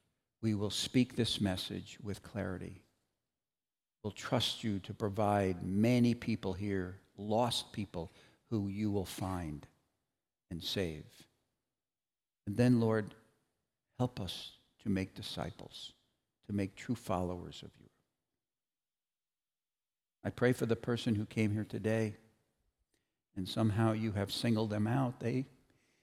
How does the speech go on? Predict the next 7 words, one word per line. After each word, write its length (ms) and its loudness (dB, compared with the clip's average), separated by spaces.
they 200 8
know, 400 8
they 200 6
know 220 6
they're 180 6
not 340 6
there. 360 6